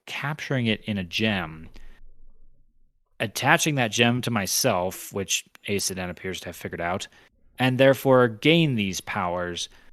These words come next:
but that being s-, a sort of, like, a bastardized version of what it's supposed to be. I-, it's, maybe that's the, that's the cheating version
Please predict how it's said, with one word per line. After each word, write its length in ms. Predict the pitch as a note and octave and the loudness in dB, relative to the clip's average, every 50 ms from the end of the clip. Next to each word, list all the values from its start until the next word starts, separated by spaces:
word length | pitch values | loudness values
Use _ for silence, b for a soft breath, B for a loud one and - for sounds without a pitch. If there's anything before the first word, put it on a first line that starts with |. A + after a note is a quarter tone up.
| b - _ | b -2 _
but 100 | D3 C3 | 2 4
that 240 | D3 C#3 B2+ A#2 B2+ | 4 4 4 2 0
being 380 | C#3 C3 C#3+ C#3+ C#3+ C#3+ C#3 | -2 0 0 0 0 -2 -2
s-, 120 | B2+ - - - | -4 -6 -4 -2
a 120 | B2+ B2 | 0 0
sort 340 | A#2 - - - C#3+ D3 D3 | 0 0 0 2 2 2 2
of, 160 | D3 B2 A2+ | 0 -2 0
like, 220 | A#2+ A#2 G#2+ - - | -2 -2 -2 0 2
a 300 | A2 G#2 G2 G2 G2 F#2 - _ _ _ _ _ _ _ _ _ _ _ _ _ _ _ _ _ _ _ _ - | 2 2 2 0 -2 -4 -10 _ _ _ _ _ _ _ _ _ _ _ _ _ _ _ _ _ _ _ _ -2
bastardized 680 | A#2 A2+ A2+ A#2 - - C3+ A#2 A#2 G#2+ G#2+ G2+ F#2 | 0 0 2 0 0 -2 0 2 2 2 2 0 -2
version 840 | F2+ E2+ E2+ G#2 G#2 G#2 G#2+ G2+ F#2+ F#2+ F#2+ F2+ F2 E2+ E2 E2 - - | -8 -8 -4 -2 -2 0 -2 -2 -4 -6 -6 -8 -8 -10 -12 -12 -14 -8
of 280 | - G#2+ G2+ G2 - - | -4 -4 -4 -4 -4 -4
what 120 | G#2+ G2 | -4 -4
it's 120 | G2 - - | -2 -2 -2
supposed 540 | - - - - - - G2+ F#2 - - | -2 -2 -4 -10 -8 -6 -4 -4 -4 -4
to 80 | - - | -6 -8
be. 320 | D2 D2 C#2 G1+ G1+ - _ | -12 -12 -14 -14 -16 -18 _
I-, 40 | - | -10
it's, 480 | G2+ G2 - G2 G#2+ G#2 - - - - | -10 -8 -8 -8 -10 -8 -8 -8 -8 -6
maybe 260 | A2+ A2+ A#2 B2 B2+ | -6 -4 -2 -2 0
that's 300 | A#2+ A#2+ A#2+ A2+ - - | 2 0 0 0 -4 -10
the, 440 | - G2+ A2 G#2+ G#2 G2+ G2 G2 b b b b b b b _ _ _ _ _ _ _ | -10 -6 -6 -4 -4 -4 -6 -8 b b b b b b b _ _ _ _ _ _ _
that's 560 | - A#2 B2+ C3+ A#2+ - _ _ _ - - - | 0 2 2 2 0 -8 _ _ _ -8 -8 -6
the 280 | A#2 A2 A2 G#2 G2+ F#2+ | -4 -4 -2 -2 -2 -2
cheating 600 | - - - - C3+ A#2 G2+ F#2+ E2+ E2 D#2 D#2 - | -2 -2 0 0 0 -2 -2 -4 -4 -6 -12 -16 -14
version 600 | - F#2+ G#2 G2+ F#2+ F2+ E2+ E2+ E2+ D#2+ D#2 D#2 | -8 -6 -4 -4 -4 -6 -8 -10 -10 -12 -14 -16